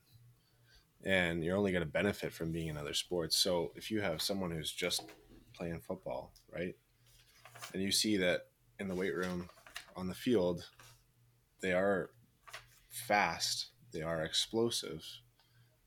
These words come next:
Getting them reps in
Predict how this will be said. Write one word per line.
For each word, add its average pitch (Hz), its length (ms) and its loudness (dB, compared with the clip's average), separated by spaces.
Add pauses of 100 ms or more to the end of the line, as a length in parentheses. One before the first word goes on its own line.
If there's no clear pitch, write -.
(160)
Getting 104 240 4
them 90 280 -2 (500)
reps 92 720 0 (160)
in 82 320 -10